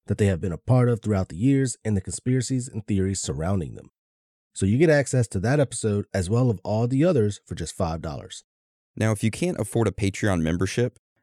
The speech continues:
Speaker 2: but you want to help us out, then you can leave us a written review on iTunes, and that helps us out a lot.
Speaker 1: However, don't feel pressured to leave us one. If you don't want to, then that's fine.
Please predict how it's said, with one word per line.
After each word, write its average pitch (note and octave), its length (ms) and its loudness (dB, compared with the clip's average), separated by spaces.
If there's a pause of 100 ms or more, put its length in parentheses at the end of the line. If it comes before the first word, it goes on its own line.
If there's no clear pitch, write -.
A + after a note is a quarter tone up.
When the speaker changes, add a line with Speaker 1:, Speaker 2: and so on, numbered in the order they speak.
Speaker 2:
but - 200 -2
you G#2 60 2
want G2+ 120 2
to F2+ 60 2
help G2+ 180 2
us F2 160 -2
out, G#2+ 320 0
then G#2 220 0
you G2+ 80 0
can G2+ 180 0
leave G#2 160 2
us G#2 160 -2
a F#2+ 40 2
written F2+ 300 -2
review A2 400 2
on F2 200 -2
iTunes, F2 680 -4 (240)
and F2 140 -4
that G2+ 120 0
helps G2+ 280 -2
us E2+ 160 -2
out F2 260 -2
a E2 80 -2
lot. D#2 360 -4 (560)
Speaker 1:
However, D3 640 4 (200)
don't C#3 260 4
feel F3+ 180 0
pressured C3+ 360 0
to B2+ 60 2
leave A2+ 220 2
us G#2+ 200 -2
one. F#2 320 -4
If G#2+ 320 -2
you A2 120 0
don't G#2 220 0
want E2 280 -6
to, F2 220 -6 (100)
then F#2 140 -2
that's D2+ 260 -6
fine. A2 380 0